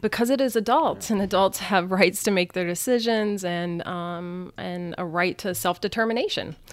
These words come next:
Speaker 1: And so that population really focuses on folks that are sixty years of age or older, or persons who are eighteen and older,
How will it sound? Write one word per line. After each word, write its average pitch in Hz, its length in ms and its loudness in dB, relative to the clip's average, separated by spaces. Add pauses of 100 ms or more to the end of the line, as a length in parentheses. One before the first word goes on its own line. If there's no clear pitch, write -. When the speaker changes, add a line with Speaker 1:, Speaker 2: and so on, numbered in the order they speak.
(280)
Speaker 1:
And 190 160 -2
so 190 200 2
that 190 340 4
population 190 640 -2
really 190 380 -2
focuses 185 680 -4
on 175 460 -4
folks 190 440 -4
that 196 140 -2
are 180 140 -2
sixty 214 440 -6
years 196 380 -2
of 170 200 -6
age 190 340 -2
or 165 180 -4
older, 262 400 0 (240)
or 180 300 -2
persons 208 520 -6
who 202 60 -6
are 160 160 -6 (120)
eighteen 233 440 -2
and 208 160 0
older, 202 440 0